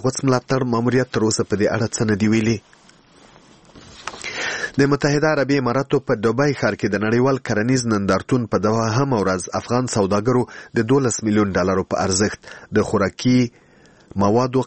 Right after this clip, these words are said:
قراردادونه لاسلیک کړل. د افغانستان د کرنې او مالدارۍ وزارت پر فیسبوک پاڼه راغلي دي چې دا قراردادونه د افغان او بهرنیو سوداګرو ترمنځ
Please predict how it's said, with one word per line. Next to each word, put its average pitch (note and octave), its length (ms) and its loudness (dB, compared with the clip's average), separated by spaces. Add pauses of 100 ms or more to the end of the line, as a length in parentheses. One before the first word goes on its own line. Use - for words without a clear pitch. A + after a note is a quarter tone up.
قراردادونه F#2+ 680 0
لاسلیک A2 400 0
کړل. A2+ 160 0 (300)
د - 100 -2
افغانستان A2 440 -2 (120)
د F#2+ 100 -2 (140)
کرنې B2 380 2 (160)
او A#2 60 0 (120)
مالدارۍ F#2+ 480 0
وزارت G#2 340 -2 (160)
پر F#2 240 -2
فیسبوک A2+ 560 0
پاڼه G#2 300 -2
راغلي B2 260 0
دي A#2+ 120 2
چې A2+ 200 -8
دا A#2 40 -2 (120)
قراردادونه G#2 560 0 (360)
د A2 120 0
افغان A#2+ 260 -2 (100)
او G#2+ 60 2 (100)
بهرنیو G#2+ 440 0
سوداګرو F#2 560 0
ترمنځ G2 340 0